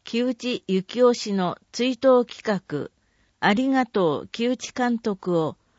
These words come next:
令和四年十二月十八日に市民会館で開催しました。トークショーには、元ピーエル学園公式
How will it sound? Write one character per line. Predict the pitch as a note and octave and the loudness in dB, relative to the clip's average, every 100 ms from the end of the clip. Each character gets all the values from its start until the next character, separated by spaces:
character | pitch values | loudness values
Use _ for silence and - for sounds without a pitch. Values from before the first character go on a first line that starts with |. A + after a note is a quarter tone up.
| _ _ | _ _
令 | - F#3+ A#3+ | -2 2 2
和 | A#3 A#3 | 2 2
四 | - F3+ F3+ | 2 0 0
年 | G3 F#3+ E3 - _ - | 0 -2 -4 -10 _ -12
十 | E3 A#3 C4 | -2 0 2
二 | C4 | 0
月 | B3 A#3+ G#3+ F#3 | 0 -2 -2 -2
十 | G3 A3+ | -2 -2
八 | A3+ A3 A3 | -4 -6 -4
日 | G#3 G3+ F#3 | -2 -4 -4
に | F3 E3+ F3+ _ _ _ | -4 -4 -6 _ _ _
市 | - A3+ | -2 0
民 | C4 C4 | 0 0
会 | C4 B3+ | 0 -2
館 | A#3+ G#3+ D#3+ | 0 -2 -2
で | C#3+ D3+ - | -2 -2 -4
開 | - F#3+ | -4 -2
催 | G#3+ A#3+ A3 | 0 0 0
し | - F#3 | -2 -2
ま | F3 | -2
し | F3 - | -4 -8
た。 | C3+ - _ _ _ _ _ _ _ | -8 -8 _ _ _ _ _ _ _
ト | - B3+ | 2 2
ー | |
ク | B3+ | 2
シ | - | 0
ョ | C4 B3 | 2 2
ー | |
に | G#3+ | 2
は、 | D#3+ D3 D#3 _ _ _ | 0 -2 -4 _ _ _
元 | - G#3 G#3+ G#3 F3+ - - | -4 -4 2 4 4 2 -6
ピ | A3+ B3+ | -2 4
ー | B3+ | 4
エ | |
ル | B3 | 4
学 | A#3 A#3 A#3 A#3+ | 2 0 0 0
園 | F3 D3+ - _ _ _ - | 0 -2 -8 _ _ _ 0
公 | B3 C4 | 6 6
式 | - - A#3+ G#3+ | 4 -6 -6 -6